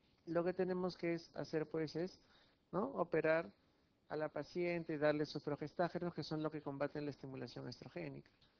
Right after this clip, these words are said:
¿no? Esta, eh, descripción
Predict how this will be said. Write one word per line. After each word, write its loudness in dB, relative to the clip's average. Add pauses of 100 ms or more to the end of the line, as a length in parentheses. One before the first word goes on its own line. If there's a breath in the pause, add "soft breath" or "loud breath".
(460 soft breath)
¿no? -4 (3250 soft breath)
Esta, 2
eh, 2 (180)
descripción 0